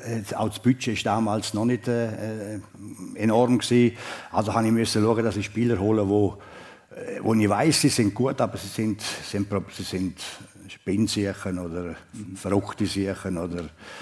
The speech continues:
haben irgendwo ein Problem. Die ist dann auch billiger rübergekommen und hast die erste müssen gut machen. Und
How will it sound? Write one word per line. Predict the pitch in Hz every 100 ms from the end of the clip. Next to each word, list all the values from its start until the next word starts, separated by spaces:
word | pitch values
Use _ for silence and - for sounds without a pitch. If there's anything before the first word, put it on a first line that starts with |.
| -
haben | - 90
irgendwo | 113 117 117 101 107 104
ein |
Problem. | 95 98 87 90 107 110 104 - -
Die |
ist | 95
dann | 104
auch | 98
billiger | 87 107 101 98
rübergekommen | 101 113 - 110 113
und |
hast | 95 -
die | 104
erste | 104 104
müssen | 98 95 87
gut | 92 98
machen. | 90 78 80 76 - - -
Und | - 107